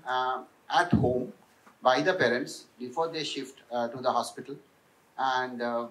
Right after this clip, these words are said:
when they have a seizure. Uh, there have been trials and they found that probably giving,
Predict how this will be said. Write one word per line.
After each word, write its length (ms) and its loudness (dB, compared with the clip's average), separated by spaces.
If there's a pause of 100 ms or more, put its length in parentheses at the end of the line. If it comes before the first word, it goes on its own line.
when 220 -10
they 60 -6
have 220 -2
a 60 0
seizure. 360 -8 (640)
Uh, 180 -4 (180)
there 120 2
have 80 0
been 180 -4
trials 380 2 (160)
and 260 -2
they 160 -10
found 340 0
that 140 -2
probably 420 0
giving, 460 -10